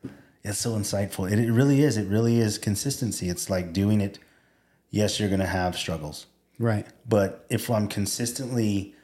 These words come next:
Speaker 1: working on myself and consistently being happy and consistently telling myself,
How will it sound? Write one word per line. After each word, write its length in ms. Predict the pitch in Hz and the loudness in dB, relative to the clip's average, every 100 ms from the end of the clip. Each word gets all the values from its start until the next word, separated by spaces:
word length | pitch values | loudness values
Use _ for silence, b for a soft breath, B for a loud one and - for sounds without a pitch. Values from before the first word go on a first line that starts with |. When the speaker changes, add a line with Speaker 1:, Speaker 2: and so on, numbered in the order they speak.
| B - | B -8
Speaker 1:
working 380 | 107 110 110 107 | -2 -2 0 -2
on 140 | 95 | -2
myself 440 | 90 87 95 87 | -4 -4 -6 -6
and 80 | 87 | -8
consistently 680 | 90 87 - 113 120 117 101 | -10 -6 -4 -4 -4 -2 0
being 260 | 98 95 | 0 -2
happy 340 | 85 95 95 92 | -2 -2 -2 -4
and 100 | 87 | -2
consistently 580 | 98 - 120 123 123 110 | -4 -2 -2 0 0 0
telling 300 | - 95 95 | -2 -2 -2
myself, 480 | 90 - 98 90 | -2 -2 0 -2